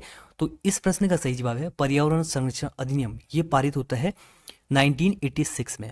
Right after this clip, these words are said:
ऑप्शन नंबर ए इसका सही जवाब है। कब होता है? नाइनटीन एटी सिक्स में। थोड़ा कुछ अधिनियम यहाँ पर पढ़ लेते हैं हम। जैसे सबसे पहले आपको याद रखना है वाइल्ड लाइफ प्रोटेक्शन एक्ट, ये कब आता है? वन्यजीव संरक्षण अधिनियम,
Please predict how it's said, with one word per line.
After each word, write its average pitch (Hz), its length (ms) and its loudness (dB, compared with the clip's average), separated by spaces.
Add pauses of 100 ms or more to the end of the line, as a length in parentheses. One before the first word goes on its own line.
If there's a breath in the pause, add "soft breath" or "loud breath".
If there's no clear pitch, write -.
(160)
ऑप्शन 135 280 0
नंबर 160 160 2
ए 135 180 -4
इसका 131 260 -4
सही 120 200 -6
जवाब 95 280 -10
है। - 60 -18 (160)
कब 135 100 -4
होता 135 180 -4
है? 180 60 2
नाइनटीन 156 420 0
एटी 131 220 -4
सिक्स - 340 -10
में। 110 120 -12 (240 loud breath)
थोड़ा 202 280 6
कुछ 202 300 -4
अधिनियम 151 320 4
यहाँ 147 100 2
पर 156 160 2
पढ़ 135 200 2
लेते 135 200 -2
हैं 175 60 -2
हम। 196 80 -8 (340 loud breath)
जैसे 160 200 2
सबसे 170 260 -4
पहले 156 200 2
आपको 143 180 2
याद 135 120 4
रखना 131 140 -2
है 135 220 -4
वाइल्ड 135 320 4
लाइफ 165 220 2
प्रोटेक्शन 147 420 -4 (100)
एक्ट, - 240 -8 (920)
ये 139 120 0
कब 156 180 0
आता 135 180 -2
है? 151 220 -4
वन्यजीव 147 420 2
संरक्षण 131 400 -4
अधिनियम, 131 360 -4